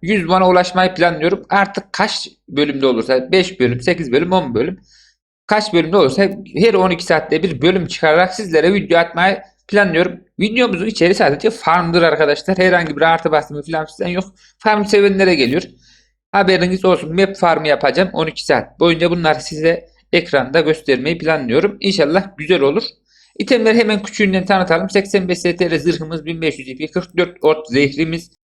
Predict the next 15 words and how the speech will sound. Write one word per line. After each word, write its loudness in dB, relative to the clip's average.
on 0
beş 0
şimşekli -2
artı 2
altı -2
korkumuz, -2
normal 2
bir 0
şahin 0
artı 0
olarak 2
iki -8
kat -2
eşyalı 2
bilezik, -2